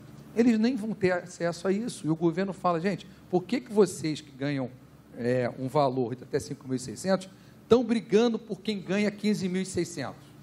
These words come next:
Colocando valores exatos pra gente fazer conta.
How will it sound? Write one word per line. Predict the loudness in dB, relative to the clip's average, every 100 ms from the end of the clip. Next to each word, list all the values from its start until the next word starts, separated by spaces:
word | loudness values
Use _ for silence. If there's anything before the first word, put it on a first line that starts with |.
| -20 -20 -20 -20 -20 -20 -20 -20 -20 -20 -20 -20 -20 -20 -16 -2
Colocando | 0 0
valores | 0 0 0 0
exatos | -2 0 -2 -4
pra | -12
gente | -14
fazer | -8 -8 -8 -8
conta. | -10 -10 -16